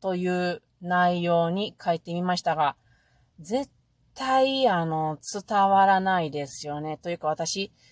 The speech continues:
その、ぼんやり伝えるようにしてまして、ズバッといかないようにしてるんですよね。こう、ぼんやりに控えてきてくれる人がいいな。<laughs>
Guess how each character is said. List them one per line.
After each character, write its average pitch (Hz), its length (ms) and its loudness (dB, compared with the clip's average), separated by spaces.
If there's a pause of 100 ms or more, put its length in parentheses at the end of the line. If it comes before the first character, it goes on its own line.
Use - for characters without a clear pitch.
そ - 180 -14
の、 175 360 -2
ぼ 247 580 6
ん 262 260 -4
や 359 200 -2
り 330 160 -8
伝 - 340 0
え 175 60 2
る 170 100 -2
よ 170 200 0
う 151 40 -4
に 147 100 -6
し - 60 -10
て 160 160 -6
ま 160 220 -2
し 143 200 -8
て、 165 600 -2 (400)
ズ 170 260 -2
バ 294 80 2
ッ - 100 -2 (140)
と 180 100 -4
い 170 120 -4
か 202 160 0
な 240 200 4
い 277 120 -2
よ 202 80 -2 (160)
う 151 40 -6
に 143 120 -10
し - 100 -4
て 170 160 -4
る 165 160 -6
ん 143 140 -8
で 139 100 -6
す 139 160 -12
よ 135 140 -8
ね。 147 180 -8 (380)
こ 262 160 -4 (200)
う、 190 40 -20
ぼ 294 260 4
ん 311 180 -4
や 415 200 0
り 415 120 0
に 208 160 -2
控 233 300 4
え 214 60 -2
て 165 160 -16
き 185 120 -18
て 196 140 -12
く 196 120 -10
れ 196 120 -6
る 190 100 -6
人 185 200 -8
が 151 160 2
い 151 120 -6
い 151 40 -4
な。 156 300 4
<laughs> - 40 -14